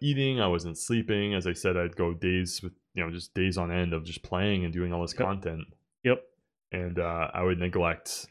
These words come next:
Speaker 1: friends. I don't think I saw you at all during this time.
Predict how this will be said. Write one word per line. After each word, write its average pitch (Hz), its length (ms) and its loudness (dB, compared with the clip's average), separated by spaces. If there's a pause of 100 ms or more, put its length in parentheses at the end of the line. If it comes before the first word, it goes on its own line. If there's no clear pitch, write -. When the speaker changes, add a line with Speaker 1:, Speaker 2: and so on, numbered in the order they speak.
(540)
Speaker 1:
friends. 92 540 -2 (460)
I 95 120 -4
don't 101 160 0
think 92 120 -8
I 87 120 0
saw 87 280 -6
you 85 200 -4
at 78 80 -2
all 95 220 6
during 82 220 0
this 82 140 -4
time. 85 380 -4